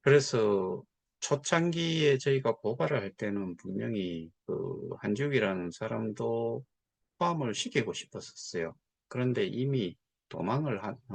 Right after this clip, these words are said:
도망을 간 상태이기 때문에 국내에 없기 때문에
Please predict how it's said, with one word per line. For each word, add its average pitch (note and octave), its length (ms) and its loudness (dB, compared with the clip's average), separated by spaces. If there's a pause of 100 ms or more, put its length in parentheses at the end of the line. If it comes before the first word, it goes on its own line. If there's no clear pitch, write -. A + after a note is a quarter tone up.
도망을 B2+ 380 -2
간 G2 240 -4
상태이기 G2+ 480 -8
때문에 F2+ 560 -6 (640)
국내에 A#2+ 360 0
없기 G2 380 -4
때문에 F2 540 -6